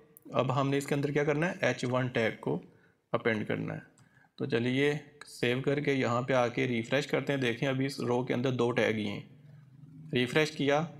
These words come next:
और यहाँ पे अब मैं बॉडी को देखता हूँ यहाँ पे, तो बॉडी के अंदर देखें थर्ड टैग जो आ चुका है वो एच वन है, how are you, और यहाँ पे पेज पे भी डिस्प्ले हो चुका है। अब यहाँ पे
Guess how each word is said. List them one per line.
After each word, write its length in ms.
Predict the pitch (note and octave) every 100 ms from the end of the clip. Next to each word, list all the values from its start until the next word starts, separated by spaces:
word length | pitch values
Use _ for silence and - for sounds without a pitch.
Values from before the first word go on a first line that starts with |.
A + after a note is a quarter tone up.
| - - - - - - - - - -
और 300 | B2+ B2+ B2+
यहाँ 400 | B2+ A#2+ A2+ B2+ D3
पे 200 | D3+ B2+ E3 - - - - - - - - - - - -
अब 180 | C3 C#3
मैं 120 | C3+
बॉडी 260 | B2+ A#2+
को 120 | C3+ C#3+
देखता 340 | A#2+ A2+ -
हूँ 100 | C3+
यहाँ 240 | B2+ B2 A#2+
पे, 180 | C3 D#3 - - - _ - - - - - - - - - - - - - - - - - -
तो 60 | C3
बॉडी 300 | A#2+ A#2 C3
के 100 | C#3+
अंदर 140 | C3 C3
देखें 320 | B2 A2+ C#3 C3+
थर्ड 220 | C#3+ C#3 -
टैग 260 | B2+ B2
जो 100 | B2+
आ 120 | A#2+ A#2
चुका 220 | A#2+ B2+
है 60 | C3+
वो 300 | C3+ B2 -
एच 180 | C3 C3
वन 200 | B2+ C3+ - -
है, 320 | - B2+ C#3+ - -
how 180 | - A#2 B2+
are 160 | C3 B2+
you, 160 | C3 C#3+
और 140 | B2+
यहाँ 200 | A#2+ A2
पे 120 | A#2+
पेज 260 | - A#2 A2+
पे 80 | A#2
भी 120 | A#2+
डिस्प्ले 340 | B2 A2+ - G#2+
हो 60 | G2
चुका 220 | G2+ G#2
है। 100 | - - - - - - _ _ _ _ _ _ _ _ _ _ _ _ _ _ _ - -
अब 160 | D#3+
यहाँ 320 | E3 C3+ C#3+ F3+
पे 260 | D3+ D#3